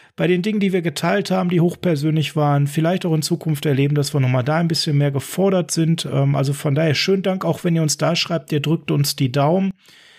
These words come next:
Äh, da, solche Situationen haben immer gewisse Stadien und momentan ist die Situation, dass wir uns hier regelmäßig treffen und den Podcast machen. Das genießen wir beide gerade sehr, aber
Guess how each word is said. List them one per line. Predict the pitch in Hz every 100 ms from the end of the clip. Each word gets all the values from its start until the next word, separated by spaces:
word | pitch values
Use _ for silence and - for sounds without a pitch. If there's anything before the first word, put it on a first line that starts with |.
| - - - _ -
Äh, | 151
da, | 147 156 156
solche | 156 170 175
Situationen | 165 165 151 - 165 156
haben | 151
immer | 151 147 143
gewisse | 135 139 -
Stadien | 139 - 160 160 175 170 170
und | 165
momentan | 139 143 139 135 147 151
ist | 139
die | 143
Situation, | 139 143 139 135 - 151 147
dass | 147 -
wir |
uns | 131 131
hier | 143
regelmäßig | 131 135 131 123 - 117
treffen | - 180 - 175
und | 143
den | 123
Podcast | - 220 - 196 - -
machen. | 170 165
Das | 139 - - 151
genießen | 131 147 214 - 190
wir |
beide | 170 165 165 160
gerade | 151 147 147
sehr, | 139 147 147
aber | 135 147 139